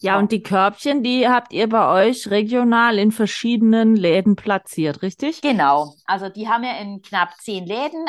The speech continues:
Speaker 2: äh, platziert. Da sind wir halt hingegangen mit unseren Körbchen, haben dann so ein Schildchen gebastelt,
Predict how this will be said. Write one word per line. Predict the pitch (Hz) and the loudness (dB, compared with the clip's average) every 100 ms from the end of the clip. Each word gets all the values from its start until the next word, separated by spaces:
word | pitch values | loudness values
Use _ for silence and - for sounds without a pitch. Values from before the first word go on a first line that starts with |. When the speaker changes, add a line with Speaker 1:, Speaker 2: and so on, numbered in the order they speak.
| - | 0
Speaker 2:
äh, | 247 254 | 2 2
platziert. | 254 254 254 - 277 220 | 2 0 0 -2 -14 -14
Da | |
sind | - 180 | -14 -14
wir | 170 | -6
halt | 139 | -6
hingegangen | - 285 240 247 233 | -6 -6 0 2 2
mit | 226 | -2
unseren | 208 208 196 | -8 -10 -6
Körbchen, | 220 220 220 240 220 214 _ - | 0 0 0 -6 -6 -10 _ -4
haben | 170 175 | -4 -4
dann | 160 156 | -10 -10
so | 151 139 | -12 -12
ein | 123 127 | -12 -10
Schildchen | - 320 311 311 269 | -4 -4 -4 -4 -2
gebastelt, | 254 240 233 262 - 226 226 | 2 4 2 0 -10 -10 -12